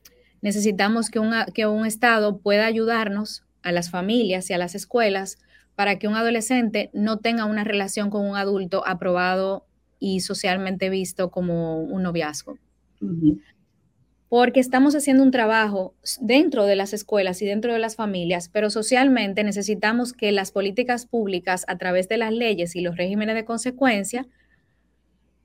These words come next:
Speaker 1: puedan establecer lo que nosotros estamos moldeando. Entonces, por eso tiene que ser una red que se una de manera tal que el-, se-, haya una coherencia en el discurso.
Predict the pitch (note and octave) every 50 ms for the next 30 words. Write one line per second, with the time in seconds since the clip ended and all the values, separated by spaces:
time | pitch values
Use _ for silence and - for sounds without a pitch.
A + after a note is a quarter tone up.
0 | _ _ _ _ B3+ B3 B3 C4+ C#4 C#4 C#4+ C#4+ - D#4 C#4+ D4 D#4 D4 D4+ D4+
1 | B3 C4 B3+ A#3+ B3 A#3+ A#3+ A3+ A#3+ B3 A#3 B3 A#3+ A#3+ B3 B3 A3 A3 A3+ A3
2 | A3 G#3+ G#3 G3 G3 B3 D4+ F#4 D#4 A#3 E3 E3 E3+ - _ _ G#3 G3+ B3+ G#3+
3 | G#3 A3+ A3+ A3 A3+ C4 A3 B3+ B3 B3+ B3+ B3+ B3+ - C4+ A#3+ B3+ B3 B3 B3
4 | A#3+ A#3 - G#3 G#3 G#3+ G#3 G#3 G#3+ - _ _ _ _ _ _ _ _ _ _
5 | _ _ _ _ _ _ _ _ _ _ _ - G#3+ G#3+ G#3+ - A#3 A3+ B3 B3+
6 | C4 A#3+ G#3+ G#3 G3+ G#3+ C4+ D#4 - _ _ _ _ _ _ _ _ _ _ _
7 | F#3+ G3 G3 G3+ G3+ G3+ G#3+ A3+ B3 A#3+ - A3 F#3+ F#3 F#3+ F#3+ F#3+ _ _ _
8 | _ _ _ _ _ _ _ - G#3+ G#3+ A3 - - _ - - - A3+ A3+ A3
9 | G#3+ A3 A#3 B3 B3 A#3+ A3 A#3 A3+ G#3 F#3+ F3+ G3 B3 D4+ E4 - - - E3
10 | E3 E3 E3+ E3 D#3+ D3 - _ - - - - - -